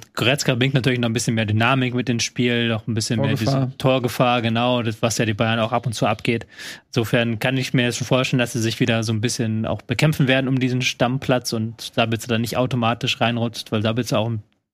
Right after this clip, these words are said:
Speaker 1: Ticken langsamer ist auf jeden Fall. Äh, sowohl
Speaker 2: Es ist einfach ein ganz anderer, was,
Speaker 1: Handlungsgeschwindigkeit
Speaker 2: was ich, es muss ja nicht unbedingt Sabitzer sein. Worauf ich hinaus will, ist, du
Speaker 1: Ach
Speaker 2: hast
Speaker 1: so.
Speaker 2: halt mit Goretzka diesen Spieler, der, ähm, das ist ein Box-to-Box-Spieler, der auch mal mit Tempo in die,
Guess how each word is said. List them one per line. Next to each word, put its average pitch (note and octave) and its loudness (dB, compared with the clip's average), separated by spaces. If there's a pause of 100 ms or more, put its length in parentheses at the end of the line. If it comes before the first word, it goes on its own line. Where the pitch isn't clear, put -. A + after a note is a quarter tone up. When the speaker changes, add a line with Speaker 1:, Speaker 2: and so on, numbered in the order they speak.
(140)
Speaker 1:
Ticken E3+ 0
langsamer C3 2
ist B2+ -2
auf C3+ -6
jeden B2+ 0
Fall. C3 0 (160)
Äh, A2+ -4
sowohl A#2 0
Speaker 2:
Es F3+ 2
ist - -2
einfach D3 2
ein C#3+ 2 (100)
ganz G#3 0
anderer, C#3 0
was, F#3+ 2
Speaker 1:
Handlungsgeschwindigkeit B2 0
Speaker 2:
was G3 2
ich, F3 0
es - 2
muss A#3+ 0
ja A3 0
nicht G3 0
unbedingt F#3+ 4
Sabitzer E3 2
sein. B2+ 0
Worauf F3+ 2
ich D#3 0
hinaus F3+ 2
will, F#3+ 0
ist, F#3 -2
du - 2
Speaker 1:
Ach E3+ 2
Speaker 2:
hast F#3+ 2
Speaker 1:
so. G#3 2
Speaker 2:
halt F#3 0 (260)
mit D#3+ 0
Goretzka F3 2
diesen E3+ 4
Spieler, F#3 2
der, D#3+ 2
ähm, D#3 4
das D#3+ 2
ist - -6
ein F#3 0
Box-to-Box-Spieler, A3 0
der F#3 4
auch F#3 0
mal F#3 2
mit F3+ 0
Tempo G3+ 2
in F3+ 2
die, F3 4